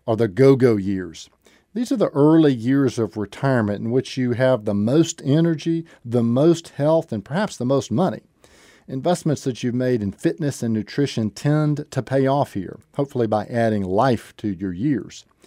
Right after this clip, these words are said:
Now, it's reasonable to assume that you'll spend more money during this phase of your life than any other. Just don't overdo it. Phase two is the go slower years. Energy and possibly health have declined to the point that travel is less attractive than it once was.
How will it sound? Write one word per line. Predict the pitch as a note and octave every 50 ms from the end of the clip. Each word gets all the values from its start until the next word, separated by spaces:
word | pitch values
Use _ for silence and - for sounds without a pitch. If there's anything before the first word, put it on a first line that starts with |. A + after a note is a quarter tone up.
| - - - - - - _ _
Now, | - B2+
it's | B2+ - -
reasonable | B2 C3+ D#3 F#3+ G3+ F#3+ - G3 F3 D3+ C#3+ C3+
to | - - C#3
assume | C3 - - - C#3+ C#3 C3+
that | B2+ A2+ A2 -
you'll | - B2
spend | - - - - C3+ B2+ B2 A#2+ G#2 - _ _ _
more | - G2 F#2+ G#2 A2+ C3+ E3 F#3
money | F3 D#3 C#3+ C3 B2+ A#2+ A#2
during | A2 G#2+ A#2 A2+ G#2+
this | A2 B2 A#2+ -
phase | - - A#2+ A#2 A2+ G#2
of | A2+ G#2
your | G2 G2+ G2+
life | G2 G2+ G#2 G#2+ G#2 F#2 _
than | G#2+ G2
any | A2 A#2 G#2+ G#2+ F#2+ G2
other. | A#2 D#3+ A3+ A3+ - - - _ _ _ _ _ _
Just | _ - C#3+ D#3+ F#3 F3 - - -
don't | A2+ A2+ A#2 B2+ -
overdo | - A#2 G#2 G2 F#2 F#2+ F#2 C3 D3+ C#3
it. | G#2 - _ _ _ _ _ _ _ _ _ _ _ _ _ _ _
Phase | _ - F#3 G3+ G3 E3+ -
two | - - - G#3 G#3
is | E3+ D3 B2+ G#2
the | G#2 B2+
go | A#2+ G#2 A2+ C3+ C#3
slower | C3+ - - - - C#3 C3+ C3 C#3 C#3+ D#3 D3+ C3+ A#2+ G#2 F#2+ E2+ -
years. | A2 F#2+ F#2+ F#2+ F#2 F2 F2 - - - - _ _ - - _ _
Energy | - C3+ D3+ F3 F3+ E3 D3+ E3+ F3+ F3 D#3
and | B2+ G#2 F#2+
possibly | - - F#3+ G3 - - C3+ B2+ A#2+ A#2
health | A2 - C3 C3 C3+ B2+ -
have | - G#2+ F#2+
declined | F#2+ G#2+ G2+ - - B2 B2 B2 A#2
to | G#2
the | F#2 G2
point | F#2+ - - C3 B2+ B2 - -
that | G#2+ G#2 - -
travel | - - - C3+ C#3 C#3+ D3 C#3 C3 A2+ G#2+
is | G2 F#2+
less | G2+ G2 G#2 A2+ A#2 - -
attractive | A2 G2 - - A#2+ G2+ F#2+ - - G2 E2+ D#2+
than | G2 F#2
it | F#2 F#2+
once | G2 G2 F#2+ F2+ - -
was. | F#2+ F#2 - - - -